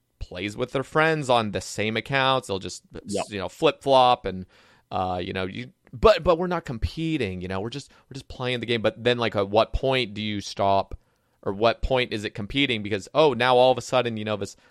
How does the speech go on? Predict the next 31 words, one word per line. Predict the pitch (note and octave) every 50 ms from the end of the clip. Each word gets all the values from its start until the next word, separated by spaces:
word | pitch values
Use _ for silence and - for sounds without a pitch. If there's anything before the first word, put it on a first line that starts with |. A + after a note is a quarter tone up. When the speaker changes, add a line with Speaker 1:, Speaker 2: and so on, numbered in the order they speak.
| _ -
Speaker 1:
account | - - C3 C3+ C#3 C3+
that's | B2 F#2+
being | - G#2+ G#2 G2
played | - G#2+ G2+ F#2+
by | F#2 F#2
four | - - G2+ G2
people | - G2+ G2 G2+
now | G2 G#2 G#2 G2+
has | G2+ F#2 F#2
rank | F#2+ G#2 G#2 G#2 G2 -
one | - G2+ F#2+ F#2+
bandos | - C#3+ E3+ D#3+ C3+ G#2 F#2+ F#2 F#2 F#2 - -
or | F#2+
rank | F#2+ G#2 G#2 F#2+ G2
one | G2 F#2+ - - - - - _
something, | - - D#3 C3 G#2+ G2
something. | F#2 G2 F#2 F#2+
It's | F#2 G2+
like, | G2+ G2+
Speaker 2:
Yep. | G2 -
Speaker 1:
"Oh, | G3 A#3+ B3 G#3+ F3+
well, | E3 D3
that's | C3 F#3+ G#3 - - C#3+
not | C3 A#2+ A2 - -
competing | - F#2 - - E3 E3+ E3 D3 C#3 C3
'cause | A#2+ A#2+ G#2+
that | A#2+ B2+ A#2+ G2
was | G#2 G#2+ G2
just | G2+ - -
a | F#2
boss." | F2 E2+ G2 G2+ G2+ F#2+ F#2 F#2 F2+ F2+ - - - -